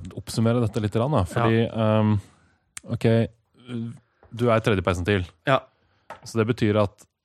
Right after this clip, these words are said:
Speaker 1: vi er nok forskjellige,
Speaker 2: Ja.
Speaker 1: ikke sant?
Speaker 2: Ja, ja.
Speaker 1: Men det betyr jo ikke at du er tredje person til. Kanskje du er sånn tjuende, da.
Speaker 2: Jeg vet ikke.
Speaker 1: Det kan jo være en ting. Og så skal det også sies at,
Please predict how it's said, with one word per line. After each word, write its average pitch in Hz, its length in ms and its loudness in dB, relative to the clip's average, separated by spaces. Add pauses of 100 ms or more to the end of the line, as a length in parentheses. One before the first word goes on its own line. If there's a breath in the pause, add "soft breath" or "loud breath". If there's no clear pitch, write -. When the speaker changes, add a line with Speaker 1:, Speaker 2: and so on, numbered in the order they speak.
(180)
Speaker 1:
vi 120 140 0
er 92 200 6
nok 117 160 2
forskjellige, 127 420 2 (320 loud breath)
Speaker 2:
Ja. 104 160 6
Speaker 1:
ikke - 80 2
sant? 127 340 0
Speaker 2:
Ja, 147 120 -2
ja. 139 180 -4
Speaker 1:
Men 120 60 -4
det 113 100 2
betyr 113 180 2
jo 95 60 2
ikke 127 160 0
at - 60 -20 (120)
du 135 140 2
er 95 420 4
tredje 101 240 0
person 104 160 -2
til. 147 140 2 (100)
Kanskje 110 240 2
du 104 80 2
er 98 80 4
sånn 101 160 0
tjuende, 101 280 0
da. 92 120 2 (520)
Speaker 2:
Jeg 131 160 6
vet 117 120 -4
ikke. 104 120 -4 (100)
Speaker 1:
Det - 100 -2
kan 101 120 0
jo 101 80 2
være 95 120 2
en 92 80 -2
ting. 104 160 -2
Og 104 80 -2
så 127 80 -6
skal 160 120 0
det 135 120 2
også - 120 -14
sies 123 240 0
at, 117 220 0